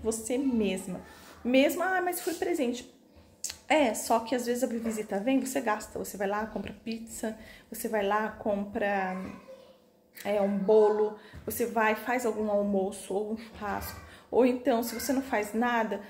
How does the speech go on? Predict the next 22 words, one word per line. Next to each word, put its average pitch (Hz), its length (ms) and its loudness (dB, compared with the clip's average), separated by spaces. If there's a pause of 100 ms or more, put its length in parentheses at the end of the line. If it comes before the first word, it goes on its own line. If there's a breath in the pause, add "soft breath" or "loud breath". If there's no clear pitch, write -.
(140 loud breath)
se 247 320 -2
é 233 320 6
de 220 160 0
aniversário, 214 800 2
você 220 220 -4
gastou 233 320 -2
com 233 100 -8
a - 20 -10
festa. - 480 -6 (360 loud breath)
Então, 240 200 2
nada 254 280 2
mais 294 160 2
justo 254 260 -4
que 262 80 -8
você 269 220 -2
comprar, 277 500 -4
sim, 240 380 0
algo 220 400 -2 (260 loud breath)
que - 180 -12
realmente 247 540 2
as - 140 -10
crianças, 226 600 -4